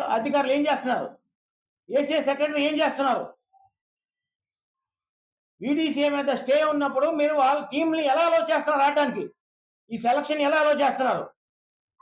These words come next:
ఇది మేము ఖండిస్తున్నాం. పిలిస్తే అందరినీ పిలండి. యూనివర్సిటీ అని పిల్లలు ఉన్నారు, బయట నుంచి డబ్బులు పెట్టి ఖర్చు పెట్టుకొని క్రికెట్ని ఒక ప్రొఫెషనల్ వేలో ఆడిన ఉన్నారు, క్రికెట్ని ప్రొఫెషన్ చేసిన ఉన్నారు. వాళ్ళు మీరు ఎందుకు అవకాశం ఇవ్వట్లేదు? ఇది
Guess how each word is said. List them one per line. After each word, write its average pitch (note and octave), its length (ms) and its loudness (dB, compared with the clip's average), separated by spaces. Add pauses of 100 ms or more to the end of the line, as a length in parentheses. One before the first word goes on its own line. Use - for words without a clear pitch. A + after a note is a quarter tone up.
(180)
ఇది B3 100 0
మేము C#4+ 180 2
ఖండిస్తున్నాం. C#4+ 520 0 (480)
పిలిస్తే C#4 400 0 (340)
అందరినీ D4 420 0
పిలండి. C#4 300 0 (500)
యూనివర్సిటీ D4 420 0
అని C#4+ 120 -4
పిల్లలు C#4+ 200 0
ఉన్నారు, C4 260 0 (680)
బయట C#4 220 -2
నుంచి C#4+ 160 0
డబ్బులు B3+ 280 -2
పెట్టి D4 220 0
ఖర్చు C4 200 -2
పెట్టుకొని C#4 400 -2
క్రికెట్ని C4+ 420 -2 (420)
ఒక A3 80 -2 (120)
ప్రొఫెషనల్ C#4 600 -2
వేలో C#4 260 2
ఆడిన B3 180 0 (100)
ఉన్నారు, B3 240 0 (320)
క్రికెట్ని C#4 400 -2 (300)
ప్రొఫెషన్ C#4+ 480 -4
చేసిన C#4 300 0
ఉన్నారు. B3+ 240 0 (360)
వాళ్ళు C4+ 180 -4
మీరు A#3+ 160 0
ఎందుకు D4+ 260 0
అవకాశం C#4+ 320 0
ఇవ్వట్లేదు? D4 440 2 (1400)
ఇది A#3+ 200 0